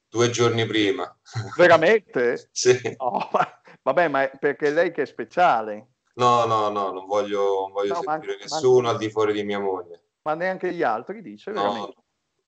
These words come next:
Speaker 1: No.
Speaker 2: No, neanche gli altri, inteso anche altri colleghi, ragionano come lei?
Speaker 1: No, vabbè, ci sarà qualcuno che pure cinque minuti prima sta al telefono, però per come sono fatto io non, non ci riesco.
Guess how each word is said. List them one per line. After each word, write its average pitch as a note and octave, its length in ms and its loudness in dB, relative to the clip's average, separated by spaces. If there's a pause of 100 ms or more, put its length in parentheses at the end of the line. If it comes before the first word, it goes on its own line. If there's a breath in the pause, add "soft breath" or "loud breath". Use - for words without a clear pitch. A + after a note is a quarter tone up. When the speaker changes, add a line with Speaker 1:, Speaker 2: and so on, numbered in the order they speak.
(420)
Speaker 1:
No. - 100 -14
Speaker 2:
No, G3 160 2
neanche F3+ 420 -8
gli F3+ 120 -4
altri, F3+ 340 -2
inteso D#3 400 -8
anche D3+ 260 -2
altri C#3+ 280 -2
colleghi, D3+ 420 -4
ragionano A#2+ 540 -6
come C3 180 -10
lei? C3+ 340 -4 (340)
Speaker 1:
No, G#2 400 2
vabbè, G2 340 0
ci - 120 -10
sarà G2+ 320 0
qualcuno F#2+ 440 -4
che F2+ 160 -8
pure F#2+ 200 -2
cinque F#2+ 340 -6
minuti F#2+ 340 -2
prima F2+ 800 -4
sta F2 180 -6
al F2 140 -4
telefono, F2 540 -6
però F2+ 760 2 (560)
per - 160 -4
come A2+ 180 0
sono B2 220 4
fatto B2+ 320 4
io C3+ 340 6
non, A2 320 -4
non G2+ 160 -8
ci G2 140 -10
riesco. F2 600 -12